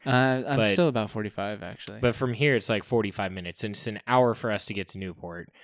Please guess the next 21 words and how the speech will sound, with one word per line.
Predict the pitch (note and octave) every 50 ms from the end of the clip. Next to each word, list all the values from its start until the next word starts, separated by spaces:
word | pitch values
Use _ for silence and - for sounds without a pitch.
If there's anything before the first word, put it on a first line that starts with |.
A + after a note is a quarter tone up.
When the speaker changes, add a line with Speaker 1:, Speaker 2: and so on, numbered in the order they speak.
| - - - _ -
Speaker 2:
So | - C3+
it's | C#3 - E3
almost | D#3 F3 F3+ F#3+ F3+ - -
a | F#3
two-hour | D3 - - - C3+ B2+ A#2+ A#2+ B2 A#2+ A2+
drive | F#2+ G2+ G#2 G#2 G2 F2+ -
for | - G#2+
her | G2+ G2
to | G2+ F#2+
just | F2+ - G#2 G2+ - - _ _
get | - - G#2 G#2 - -
to | - - - G#2 F#2+ F#2 F2+ F2 - - _ _ _ _ _ _ _ _ _ _ _ _ _ _ - - - _ _ _ _ _ -
Mountain. | A#2 G#2 G2 F2 D#2+ F2 E2+ -
So, | - - D#3+ E3+ D#3+
I | C3+ -
mean, | E3 D#3+ D#3 -
Speaker 1:
True. | D3 D3 C#3 C3+ -
Speaker 2:
the, | -
the, | C#3 C#3 C#3 C3 B2+ B2+ - - - - - B1+ G2
she, | - - G3 F3 D3 C3+ C3+ -
she, | - - A#2+